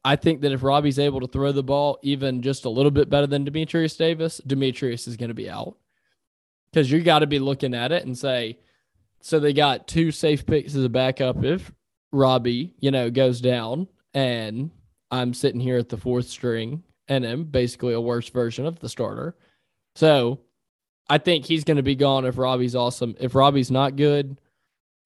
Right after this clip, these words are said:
uh, yeah, I could still see Demetrius going. I, I'd honestly be surprised if Demetrius stays, um, a-, unless,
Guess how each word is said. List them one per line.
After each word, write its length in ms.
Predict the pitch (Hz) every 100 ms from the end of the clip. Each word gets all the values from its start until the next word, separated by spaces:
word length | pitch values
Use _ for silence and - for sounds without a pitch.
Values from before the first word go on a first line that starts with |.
| _ _
uh, 560 | 131 120 113 110 107 110 - -
yeah, 220 | 123 117
I 80 | 117
could 180 | 117
still 200 | - -
see 180 | - 147
Demetrius 500 | 147 131 - - -
going. 300 | - - -
I, 280 | - 156 156 143
I'd 160 | 147
honestly 380 | 139 123 123 123
be 160 | 120 120
surprised 500 | 117 117 104 135 147
if 80 |
Demetrius 560 | 143 135 123 127 120 113
stays, 540 | - 120 107 135 - - _ _ _ _ -
um, 440 | 139 113 107 170 _ _ _ _ _ _ _ _ _ -
a-, 220 | 147 135 -
unless, 800 | 139 135 143 147 139 - -